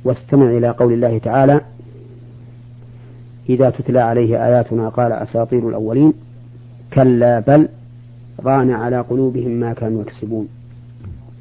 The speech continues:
فبين الله عز وجل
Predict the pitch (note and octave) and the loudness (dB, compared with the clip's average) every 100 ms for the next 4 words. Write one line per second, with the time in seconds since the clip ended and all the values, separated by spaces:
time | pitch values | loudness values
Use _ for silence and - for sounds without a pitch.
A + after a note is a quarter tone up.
0 | - - - - - - - - - - | -20 -20 -20 -20 -20 -20 -20 -20 -20 -20
1 | - - - A#2+ B2+ A#2+ A#2 A2+ A2 A2 | -20 -12 -2 0 2 2 0 -2 -4 -4
2 | A#2 A#2 A#2+ A#2 | -4 -2 -2 -4